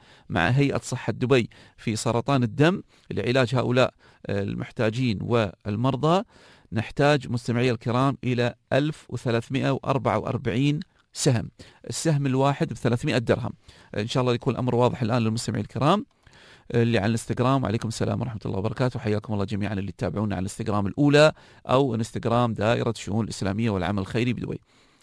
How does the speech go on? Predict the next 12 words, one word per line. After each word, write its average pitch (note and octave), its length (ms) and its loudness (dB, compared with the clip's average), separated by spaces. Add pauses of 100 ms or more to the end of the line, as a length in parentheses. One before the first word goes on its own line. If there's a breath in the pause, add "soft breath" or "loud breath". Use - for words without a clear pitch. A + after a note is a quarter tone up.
باقي C3 340 4
لنا C#3 240 2 (540 soft breath)
تسعة A#2 360 -2
عشر C3+ 380 0
ألف B2 200 -2
درهم B2+ 320 2
على G#2 120 0
الحالة A#2+ 340 2
الأولى. C3 460 2 (560 soft breath)
نذكر A#2+ 420 0
مرة A#2 240 0
أخرى، C#3+ 260 0